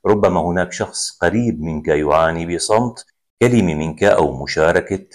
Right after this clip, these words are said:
هذا الفيديو قد تغير حياته. تابع معي دائما،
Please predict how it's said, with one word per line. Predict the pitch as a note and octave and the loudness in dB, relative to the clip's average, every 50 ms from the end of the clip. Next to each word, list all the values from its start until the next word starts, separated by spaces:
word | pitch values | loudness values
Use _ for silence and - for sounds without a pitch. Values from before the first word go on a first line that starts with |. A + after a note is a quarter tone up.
| _ - | _ -2
هذا | - F#2+ G2+ G2 G#2+ | 2 2 4 4 2
الفيديو | G#2 G2+ G2 A2 G#2 A2 A2+ | 2 2 0 -2 0 0 0
قد | A2 A#2 A#2+ A#2 | 2 0 -2 -2
تغير | - - C#2+ D#2+ E2+ E2 D#2+ D#2 D2+ D2+ - _ - | -2 -2 0 0 0 0 0 -2 -2 -4 -6 _ -6
حياته. | - E2 E2 E2+ F2+ G3 F#3+ - - - - - - _ _ _ _ _ _ _ _ _ | 0 2 4 4 4 4 2 0 -8 -12 -12 -12 -14 _ _ _ _ _ _ _ _ _
تابع | - G2+ G#2 G2+ F#2+ E2+ | 2 2 4 4 4 4
معي | E2+ F2 D#2+ E2 E2 | 4 2 0 0 -2
دائما، | - D#2+ D#2+ C#2+ D#2 E2+ F2+ F#2+ G#2 A2+ A#2 | -2 -4 -4 -4 -4 -4 -2 -2 -2 -4 -4